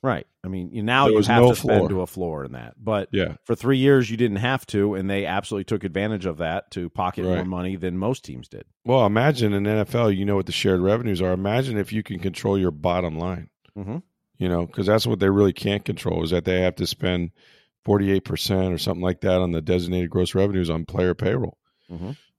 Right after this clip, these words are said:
Speaker 2: That's why the league had such a successful year last year financially. It's gonna go up twenty-five million dollars per team,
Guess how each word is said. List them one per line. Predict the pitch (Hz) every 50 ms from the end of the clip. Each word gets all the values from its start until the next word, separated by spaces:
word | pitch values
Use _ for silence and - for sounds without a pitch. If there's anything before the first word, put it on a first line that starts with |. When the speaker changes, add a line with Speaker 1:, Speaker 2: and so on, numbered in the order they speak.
| _ -
Speaker 2:
That's | - 98 - -
why | 104 104 101 104 101
the | 90 95 95
league | 95 107 113 98
had | 101 95 90
such | - - 95 -
a | 95 90
successful | - 101 92 - 104 98 - 101 98
year | 92 95 104 120
last | 117 98 90 90 -
year | - - 85
financially. | - - 85 85 98 123 143 - - 98 92 90 92
It's | 90 -
gonna | - 101 95
go | 87 95 92
up | 85 -
twenty-five | - - 95 92 87 - 92 87 85
million | 87 90 98 98 98 95 87
dollars | 90 90 92 92 90 -
per | - - - 101 87
team, | - - - 120 127 127 101 78 73 -